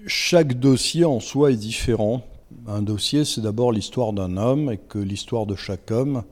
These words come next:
mérite effectivement qu'on s'y intéresse par son côté singulier, spécifique. Alors moi, pour aborder un dossier, je vais d'abord voir le client qui me désigne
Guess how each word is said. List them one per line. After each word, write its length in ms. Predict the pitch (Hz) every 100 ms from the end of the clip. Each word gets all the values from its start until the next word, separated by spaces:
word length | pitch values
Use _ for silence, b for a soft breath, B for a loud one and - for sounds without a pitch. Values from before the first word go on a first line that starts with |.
| B B B B B B B _ 113
mérite 540 | 110 107 104 135 -
effectivement 840 | 104 - 107 - 107 95 104 127 135
qu'on 200 | 113 92
s'y 200 | - 104
intéresse 680 | 98 - 90 95 117 123
par 220 | - 90
son 160 | - 104
côté 400 | - 98 - 110
singulier, 880 | - 107 98 90 87 85 92 110 147 b b b b b b
spécifique. 1080 | - - - 101 - 104 - 104 90 - - - -
Alors 140 | 92 95
moi, 240 | 151 165
pour 200 | 139 127
aborder 360 | 120 120 113 139
un 160 | 131
dossier, 840 | 110 107 98 - 120 120 143 170 190 - - - 139 139 127
je 180 | 107
vais 180 | 117 135
d'abord 380 | 135 113 120 101
voir 640 | 101 117 131 160 156 - -
le 180 | 147 113
client 480 | - 113 120 127 123
qui 220 | - 107
me 100 | 101
désigne 720 | 104 101 110 123 165 160